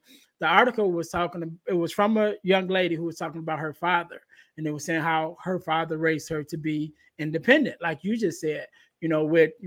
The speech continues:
being able to, to, um, you know, do things her, on her own, you know, be self-sufficient.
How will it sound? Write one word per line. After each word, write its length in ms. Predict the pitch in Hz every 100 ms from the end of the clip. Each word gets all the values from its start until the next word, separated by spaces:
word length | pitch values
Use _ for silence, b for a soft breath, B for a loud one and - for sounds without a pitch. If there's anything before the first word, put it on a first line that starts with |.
| 160
being 220 | 165 160
able 200 | 160 156
to, 360 | - 165 151 - -
to, 400 | - 170 160 156
um, 480 | 160 156 147 147 170 _ _ b b b -
you 60 |
know, 140 | 180 165
do 200 | 160 202
things 300 | 208 - -
her, 200 | 196 190 -
on 180 | 196 170
her 240 | 180 170
own, 320 | 208 170 139
you 80 | 151
know, 80 | 160
be 160 | 151 175
self-sufficient. 880 | - 175 - 156 214 214 - -